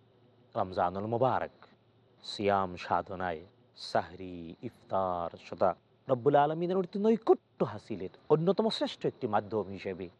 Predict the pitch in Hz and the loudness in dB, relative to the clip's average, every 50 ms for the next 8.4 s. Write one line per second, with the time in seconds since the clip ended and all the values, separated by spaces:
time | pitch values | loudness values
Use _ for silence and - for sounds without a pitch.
0 | _ _ _ _ _ _ _ _ _ _ - 113 107 120 101 104 87 90 101 95 | _ _ _ _ _ _ _ _ _ _ -8 -6 -6 -4 -6 -6 -8 -6 -8 -8
1 | 87 87 82 80 101 85 90 87 80 78 87 _ _ _ _ _ _ _ _ _ | -6 -8 -8 -8 -8 -8 -8 -8 -10 -12 -20 _ _ _ _ _ _ _ _ _
2 | _ _ _ _ _ _ _ - - - - - - 98 90 87 87 92 95 95 | _ _ _ _ _ _ _ -20 -20 -20 -20 -14 -8 -4 -2 0 2 2 0 -2
3 | 92 85 80 - _ _ _ _ _ _ _ _ _ _ _ _ _ _ _ _ | -4 -6 -10 -18 _ _ _ _ _ _ _ _ _ _ _ _ _ _ _ _
4 | - 113 120 120 117 110 127 139 120 101 98 95 - - - 98 90 - - 135 | -6 -4 -4 -2 0 2 2 2 2 0 -4 -6 -6 -4 -4 -4 -4 -2 -2 -4
5 | 131 107 95 95 90 87 - - - 92 85 85 85 87 85 82 - - - - | -4 -2 -2 -4 -4 -4 -6 -10 -12 -10 -6 -4 -2 -2 -4 -4 -8 -14 -20 -20
6 | _ _ _ _ _ _ _ _ _ _ _ _ _ _ _ _ _ _ _ _ | _ _ _ _ _ _ _ _ _ _ _ _ _ _ _ _ _ _ _ _
7 | _ - 175 - 214 - - 131 117 - - 123 151 170 190 185 - _ - - | _ 0 0 0 0 -2 -2 -4 -4 -4 0 4 6 6 6 4 -2 _ -14 -10
8 | 113 110 107 104 - - 107 92 | -6 -6 -6 -6 -6 -8 -8 -8